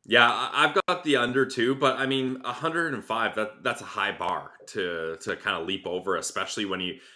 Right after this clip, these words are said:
most President's Trophy winning teams, they suffer some losses due to the salary cap era. So it's gonna happen. As long as you make the playoffs, if you're the Florida Panthers, I think you're happy because what you do acquiring Matthew Tkachuk is you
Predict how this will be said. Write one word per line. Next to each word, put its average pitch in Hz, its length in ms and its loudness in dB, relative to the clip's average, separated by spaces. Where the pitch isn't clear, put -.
most 139 400 0
President's 113 440 -2
Trophy 107 460 -2
winning 90 460 -6
teams, 90 560 -8
they 98 120 0
suffer 98 360 -2
some 90 180 -6
losses 90 400 -4
due 87 180 -6
to 80 100 -4
the 80 60 -4
salary 82 380 -4
cap 78 280 -8
era. 78 260 -6
So 85 300 -2
it's - 140 -10
gonna 101 180 0
happen. 104 420 2
As 156 180 2
long 190 160 2
as 180 100 -6
you 175 60 -6
make 135 160 0
the 135 80 -4
playoffs, 123 420 2
if 98 160 -8
you're 104 200 4
the 98 80 -4
Florida 101 360 0
Panthers, 98 380 -4
I 87 60 -6
think 104 200 -8
you're 87 120 -4
happy 95 300 -2
because 110 500 -2
what 120 240 2
you 123 120 -2
do 120 280 6
acquiring 107 520 2
Matthew 98 320 -2
Tkachuk 98 420 -2
is 87 220 -8
you 101 140 -2